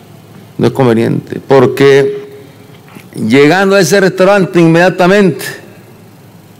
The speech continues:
los narcotraficantes, los delincuentes van a enterarse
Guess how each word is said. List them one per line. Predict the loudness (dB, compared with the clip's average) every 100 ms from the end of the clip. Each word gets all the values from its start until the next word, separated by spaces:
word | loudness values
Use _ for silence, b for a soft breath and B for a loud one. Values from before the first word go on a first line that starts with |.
| -20 -20 -20 -20 -20 -20 -20 -20 -20 -20 -20 -20 -20 -20 -18 -8
los | -2 0 0
narcotraficantes, | 0 -2 -2 -2 -2 0 -2 -2 -2 -2 0
los | 0 0
delincuentes | -2 -2 -2 -2 -2 -2
van | 0 0
a | -2
enterarse | 0 0 2 0 -4